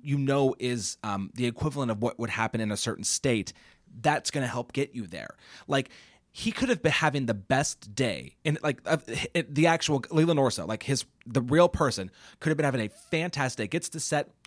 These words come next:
good day, it's great. All you have to do is, like, if you know that you're gonna start filming in, like, three minutes, is just start getting in this, and then if you do it for a long enough time, it's gonna fuck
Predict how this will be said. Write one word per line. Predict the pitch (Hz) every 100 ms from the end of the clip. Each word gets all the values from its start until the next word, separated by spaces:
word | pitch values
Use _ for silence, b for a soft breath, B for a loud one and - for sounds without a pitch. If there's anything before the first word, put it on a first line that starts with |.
| _
good | 196 165
day, | 170 170
it's | -
great. | 160 156 - B B B B _
All | - 180
you | 226
have | 226
to | 139
do | - 127 160 -
is, | 156
like, | 139
if | 123 -
you | 180
know | 147 151
that | 131
you're | 139
gonna | 131 131
start | - 120 -
filming | 120 120 117
in, |
like, | 107 104
three | - 127
minutes, | 117 123 117
is | 104
just | 110
start | - 120 98 B B -
getting | 127 120 B B -
in | 139 123 B -
this, | 120 117 B B
and | 143
then | 147
if | 151
you | 170
do | 139 175
it | 147
for | 156
a |
long | 143 143 151
enough | 143
time, | - 135 120
it's | 131
gonna | - 135 - -
fuck | - 185